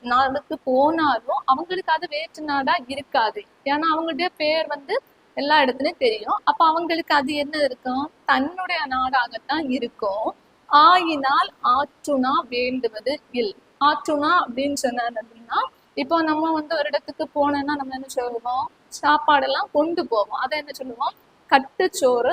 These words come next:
அப்படின்னு சொல்லுவோம். ஆனா இவங்களுக்கு வந்து அப்படியே கொண்டு போக வேண்டிய தேவையே கிடையாது. இப்போ இவங்க இன்னொரு நாட்டுக்கு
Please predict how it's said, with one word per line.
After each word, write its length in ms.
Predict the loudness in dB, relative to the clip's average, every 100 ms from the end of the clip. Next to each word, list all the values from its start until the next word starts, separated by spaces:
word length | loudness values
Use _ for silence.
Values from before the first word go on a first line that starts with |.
| 0
அப்படின்னு 360 | -2 -2 -4 -2
சொல்லுவோம். 340 | -6 -4 -10 -2 0
ஆனா 180 | 2 0 -4 -8
இவங்களுக்கு 480 | -8 -4 -2 -2 -2 -4
வந்து 180 | 0 2
அப்படியே 220 | 2 -2 -4
கொண்டு 220 | -2 -2
போக 240 | 0 0 0
வேண்டிய 280 | -6 -6 -6 0
தேவையே 440 | 2 2 0 -2 -4 -4
கிடையாது. 420 | -2 -4 -4 -6 -8 _ -10
இப்போ 120 | -2 0
இவங்க 180 | 2 0 -2
இன்னொரு 280 | -2 -4 -2
நாட்டுக்கு 320 | -4 -4 -8